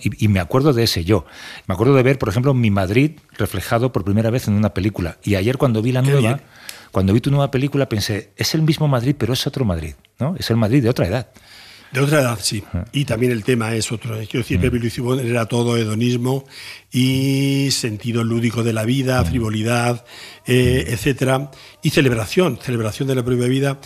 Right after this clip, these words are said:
Speaker 2: Y, y esto es una película donde el dolor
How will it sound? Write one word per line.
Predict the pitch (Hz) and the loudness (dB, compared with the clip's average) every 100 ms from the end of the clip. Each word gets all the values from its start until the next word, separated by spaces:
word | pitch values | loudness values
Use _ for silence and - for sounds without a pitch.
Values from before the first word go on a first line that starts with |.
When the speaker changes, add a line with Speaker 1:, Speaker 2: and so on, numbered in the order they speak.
| - - - - | -18 -20 -20 -2
Speaker 2:
Y, | 165 175 175 175 185 - - | 0 2 2 0 -4 -8 -4
y | 143 139 | 2 4
esto | 135 156 | 4 -2
es | 139 | -2
una | 175 | -2
película | 147 139 160 | -2 -2 0
donde | 147 139 151 | 0 2 0
el | 135 | 0
dolor | 120 120 123 - | 0 0 0 -2